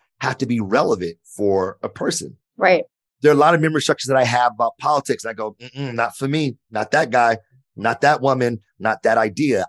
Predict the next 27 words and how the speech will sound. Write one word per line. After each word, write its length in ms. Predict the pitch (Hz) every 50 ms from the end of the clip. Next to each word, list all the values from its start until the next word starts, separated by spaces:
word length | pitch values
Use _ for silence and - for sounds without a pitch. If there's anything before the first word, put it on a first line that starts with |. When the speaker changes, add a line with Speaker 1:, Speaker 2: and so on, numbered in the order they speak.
| - -
Speaker 1:
I 140 | 131 131
know 260 | 127 123 135 143 151 135
them 240 | 123 131 123 110 95
very, 320 | 110 123 120 113 117 113 90
very 280 | 104 107 98 98 95
well 460 | 92 104 135 147 107 87 90 95 101 _ _ _ _ _ _ _ -
because 300 | 117 104 117 117 107 110
I 100 | 104 104
see 220 | - - - -
them 180 | 131 120 123 120
on 100 | 110 107
repeat 360 | 107 113 - - - 139 131 - -
all 160 | 104 104 95
the 100 | 95 95
time. 260 | - - 135 120 107
I 40 | 98
have 100 | 98 87 87
memory 240 | 98 127 156 160 131
structures 380 | - - 113 - - 104 - -
for 180 | - 185 180
them, 280 | 131 107 101 92 95 - _ _ _ _ -
but 100 | 104 -
they 120 | - 117
aren't 240 | 117 123 139 131 -
relevant 500 | 104 110 143 151 151 135 101 98 - -
for 120 | - 95 87
me. 220 | 80 78 67